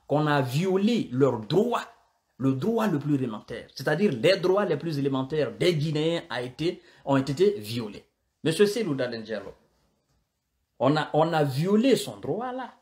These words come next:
de sortir et de rentrer de la Guinée. Monsieur Sidia Touré, son droit là a été violé. Monsieur Abessila,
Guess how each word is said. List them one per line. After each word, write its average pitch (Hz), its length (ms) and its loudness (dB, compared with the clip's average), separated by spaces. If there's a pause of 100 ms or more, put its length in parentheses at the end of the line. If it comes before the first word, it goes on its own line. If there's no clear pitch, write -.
(160)
de 139 80 -6
sortir 143 480 -2
et 135 60 2
de 123 100 -4
rentrer 120 260 -6
de 120 80 -8
la 123 120 -12
Guinée. 185 280 -12 (300)
Monsieur 165 220 4
Sidia 180 320 -2
Touré, 107 400 -14 (480)
son 160 180 2
droit 202 240 4
là 190 140 0
a 143 80 -2
été 139 240 -2
violé. 226 540 -6 (680)
Monsieur 185 300 4
Abessila, 180 580 -4